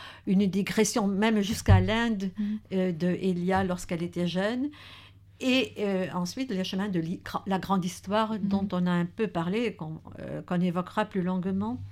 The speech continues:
Speaker 2: Oui, la petite histoire
Speaker 1: Sans
Speaker 2: et la
Speaker 1: doute.
Speaker 2: grande histoire qui se rejoignent,
Speaker 1: Voilà.
Speaker 2: si on peut dire.
Speaker 1: Euh, les chemins, euh, la, une,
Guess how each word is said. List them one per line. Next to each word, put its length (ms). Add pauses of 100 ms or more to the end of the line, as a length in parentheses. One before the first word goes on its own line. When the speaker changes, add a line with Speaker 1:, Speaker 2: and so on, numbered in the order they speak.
(200)
Speaker 2:
Oui, 120
la 100
petite 220
histoire 260
Speaker 1:
Sans 60
Speaker 2:
et 20
la 80
Speaker 1:
doute. 80
Speaker 2:
grande 160
histoire 320
qui 120
se 100
rejoignent, 380 (160)
Speaker 1:
Voilà. 360
Speaker 2:
si 100
on 60
peut 160
dire. 180 (540)
Speaker 1:
Euh, 160 (360)
les 400
chemins, 480 (440)
euh, 160
la, 260 (560)
une, 180